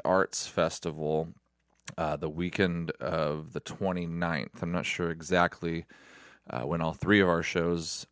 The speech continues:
are, but go to nola comedy dot com,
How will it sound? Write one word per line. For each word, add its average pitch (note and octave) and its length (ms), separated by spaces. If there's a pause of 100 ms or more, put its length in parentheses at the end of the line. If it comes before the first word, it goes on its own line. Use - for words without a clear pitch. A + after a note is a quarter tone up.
are, D#2+ 420 (220)
but C2 140
go F2+ 100
to D#2+ 80
nola F#2+ 540
comedy G2+ 640
dot F2+ 460
com, B2 760